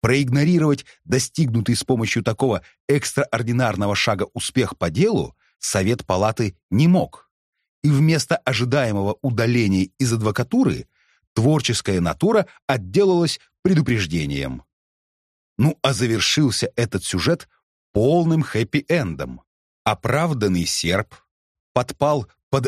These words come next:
обаяние своей защитницы, а она, прямо скажу,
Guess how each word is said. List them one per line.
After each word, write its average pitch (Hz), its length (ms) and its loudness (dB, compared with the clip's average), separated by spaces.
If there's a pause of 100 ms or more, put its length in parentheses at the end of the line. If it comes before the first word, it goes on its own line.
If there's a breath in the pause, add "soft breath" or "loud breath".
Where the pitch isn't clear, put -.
(100)
обаяние 143 720 2
своей 107 380 0
защитницы, 143 840 -2 (320)
а 101 180 0
она, 165 180 2
прямо 143 320 -2
скажу, 73 440 -6